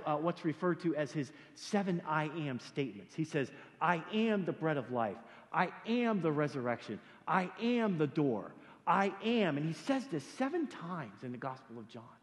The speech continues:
And the religious leaders got all bent out of shape over this because he was equating himself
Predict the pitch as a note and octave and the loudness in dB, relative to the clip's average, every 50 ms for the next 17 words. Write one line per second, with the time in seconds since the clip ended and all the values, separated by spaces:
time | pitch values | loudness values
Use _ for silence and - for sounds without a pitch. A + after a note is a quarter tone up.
0 | _ _ _ _ _ _ _ _ _ _ _ _ _ _ _ _ _ _ _ _ | _ _ _ _ _ _ _ _ _ _ _ _ _ _ _ _ _ _ _ _
1 | _ _ _ _ _ _ _ _ _ _ _ _ _ _ _ _ _ - D3+ D#3+ | _ _ _ _ _ _ _ _ _ _ _ _ _ _ _ _ _ -4 -2 -2
2 | D#3 C3+ C#3+ C#3+ C#3 F3+ C4+ D4+ - B3 F#3+ - - C#3+ D3 C#3+ A#2+ A2 F#2+ - | -2 0 0 0 2 2 2 2 0 -2 -4 0 0 2 2 4 2 0 -2 -6
3 | - A#2+ B2+ D3+ G3 A#3+ A#3+ F#3 A#2+ G2+ - - - G3 G3+ G3+ F3+ D#3 C#3+ C3 | -10 -8 -6 -4 -4 -4 -4 -4 -8 -12 -10 -8 -6 -4 -4 -4 -4 -4 -6 -6
4 | - - G3+ A#3 G#3 D3+ B2+ A#2 A2 A2+ A#2+ B2 - - E3 D#3 - G#3 G3 - | -2 -2 -2 0 0 -2 -2 -2 0 -2 -4 -4 -4 -6 -8 -4 -4 -6 -4 -2
5 | G#3+ G#3+ G#3+ A3 A3 B3 A#3 - - B3+ C4 E4 D#4+ D4+ B3+ A3+ G#3 F#3 - F3+ | -4 -2 -2 -2 -2 -4 -4 0 2 2 4 4 4 4 2 2 0 0 0 2
6 | D#3 D3 E3+ | 2 2 2